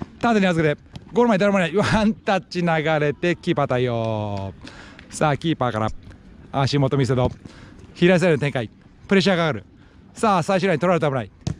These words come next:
長いボール、左サイド、カット。いや、行かせない。ナイスカバー。さあ、右サイド、キーパー、ビラシム。後ろにはたいて、コンプレッシャーかける、オレンジチームナイディ。さあ、ライン際。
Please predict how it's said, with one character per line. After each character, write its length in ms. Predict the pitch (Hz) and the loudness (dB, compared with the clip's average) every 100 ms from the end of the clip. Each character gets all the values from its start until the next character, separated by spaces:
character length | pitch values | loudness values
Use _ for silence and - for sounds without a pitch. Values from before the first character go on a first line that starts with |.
| - | -4
長 240 | 190 196 | 2 4
い 40 | 196 | 4
ボ 80 | 175 | 2
ー 20 | |
ル、 60 | 151 | -2
左 180 | - | -6
サ 120 | 180 180 | -2 2
イ 20 | |
ド、 120 | 175 | 2
カ 120 | - | 0
ッ 20 | 190 | 2
ト。 280 | 277 311 - - - _ _ - - - - - - | 2 0 -2 -18 -20 _ _ -16 -16 -18 -20 -20 -4
い 120 | 240 | 0
や、 160 | 254 226 | 2 2
行 120 | 208 | 0
か 160 | 240 214 | -2 -2
せ 160 | 226 | 2
な 160 | 214 214 | 2 4
い。 140 | 208 | 2
ナ 100 | 185 | 2
イ 40 | 196 | 0
ス 40 | |
カ 60 | 175 | -2
バ 140 | 131 - - - - | -4 -8 -20 -20 -6
ー。 40 | |
さ 520 | 160 156 156 160 160 | -2 0 0 0 0
あ、 60 | 160 | -2
右 260 | 160 147 | -4 -4
サ 160 | 151 160 | -2 0
イ 20 | |
ド、 80 | 147 | 0
キ 140 | - | 0
ー 40 | 160 | 0
パ 80 | 147 | 2
ー、 40 | |
ビ 60 | 160 | 2
ラ 80 | |
シ 80 | 147 | 2
ム。 180 | 139 107 | -2 -2
後 60 | - | -2
ろ 40 | |
に 80 | 160 | 2
は 120 | 185 | 2
た 80 | 175 | 2
い 40 | 151 | 0
て、 100 | 131 | 0
コ 160 | 180 | -2
ン 40 | 180 | 0
プ 80 | |
レ 20 | 185 | 0
ッ 40 | |
シ 60 | 196 | 2
ャ 40 | |
ー 20 | |
か 60 | 190 | 2
け 60 | 170 | 2
る、 80 | 156 | 0
オ 60 | |
レ 60 | 180 | 0
ン 20 | |
ジ 20 | |
チ 60 | 147 | 2
ー 20 | |
ム 20 | 175 | 2
ナ 60 | |
イ 20 | 185 | 4
デ 60 | |
ィ。 60 | 180 - - - - - - - - - | 2 -2 -20 -20 -20 -20 -20 -20 -20 -12
さ 200 | - 190 | 0 2
あ、 40 | |
ラ 80 | 190 | 4
イ 60 | 196 | 4
ン 20 | |
際。 180 | 202 | 2